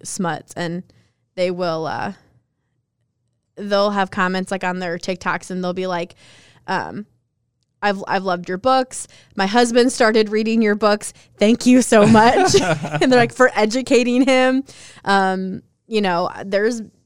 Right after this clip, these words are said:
been a lot of women who've been like, "I, my husband started reading, you know, smut books," and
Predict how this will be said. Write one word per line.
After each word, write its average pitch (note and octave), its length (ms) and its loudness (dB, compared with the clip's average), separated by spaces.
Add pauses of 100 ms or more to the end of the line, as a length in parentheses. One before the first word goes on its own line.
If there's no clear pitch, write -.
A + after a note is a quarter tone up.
(600)
been G3+ 160 -6
a F#3+ 80 -2
lot E3+ 200 -2
of F#3+ 60 -4
women G3 220 -6
who've F#3+ 200 -6
been F3+ 180 -6
like, E3 260 -8 (260)
"I, F3+ 360 -6
my F#3 140 -4
husband F#3 380 -6
started F#3+ 300 -4
reading, F#3+ 540 -6
you G3+ 160 -6
know, E3+ 240 -6
smut F#3+ 360 -6
books," G3 380 -6
and E3+ 280 -6